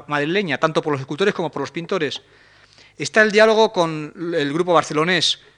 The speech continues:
la exposición de cuatro artistas del Paso en, en Barcelona, eh, la presencia de Tapies en la Semana de Arte Abstracto organizada por El Paso, la relación con Joan Brossa, eh, la relación con el ya mencionado Cirlot,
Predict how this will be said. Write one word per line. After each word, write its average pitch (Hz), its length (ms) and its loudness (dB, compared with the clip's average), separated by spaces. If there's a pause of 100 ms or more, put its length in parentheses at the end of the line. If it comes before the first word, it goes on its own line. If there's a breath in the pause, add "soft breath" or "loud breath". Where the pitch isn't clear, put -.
(160 soft breath)
la 135 100 -10
exposición 156 840 -4
de 135 280 -6
cuatro 156 220 -2
artistas 156 300 -4
del 139 120 -4
Paso 165 280 0
en, 135 360 -10
en 135 120 -12
Barcelona, 175 580 0 (600 loud breath)
eh, 139 560 0 (760)
la 160 140 2
presencia 160 380 0
de 156 80 4
Tapies 165 320 2
en 147 60 -8
la 139 60 -4
Semana 151 240 -4
de 151 60 0
Arte 147 160 -2
Abstracto 160 320 -4
organizada 135 360 -6
por 135 160 -6
El 135 100 -8
Paso, 180 460 0 (380 soft breath)
la 156 100 -2
relación 156 360 -2
con 139 160 -4
Joan 151 200 -2
Brossa, 190 460 0 (800 soft breath)
eh, 143 280 2
la 147 80 4
relación 143 380 -2
con 147 160 0
el 135 60 -2
ya 147 100 0
mencionado 151 380 -4
Cirlot, 165 540 -2